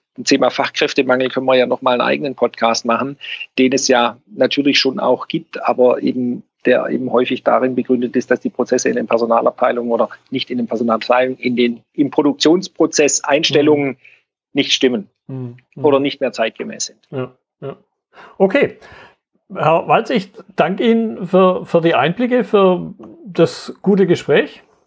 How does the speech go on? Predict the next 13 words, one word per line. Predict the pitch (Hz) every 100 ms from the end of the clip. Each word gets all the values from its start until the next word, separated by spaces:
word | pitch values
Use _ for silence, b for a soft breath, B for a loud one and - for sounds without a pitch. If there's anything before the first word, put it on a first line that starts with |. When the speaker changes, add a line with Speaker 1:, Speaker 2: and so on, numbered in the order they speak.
| _ _ _ _ _ -
Speaker 1:
Ich | 139
danke | 131 120 117
auch. | 107 175 - - _ _ _ _ _ -
Speaker 2:
Das | 127 127
war | 120
die | 123
heutige | - 147 196 190 165
Episode | 156 127 127 139 160
im | 143
Gespräch | 139 - - 120 131 127
mit | 123
Alexander | 127 113 - 113 107
Walz | 110 147 190 - -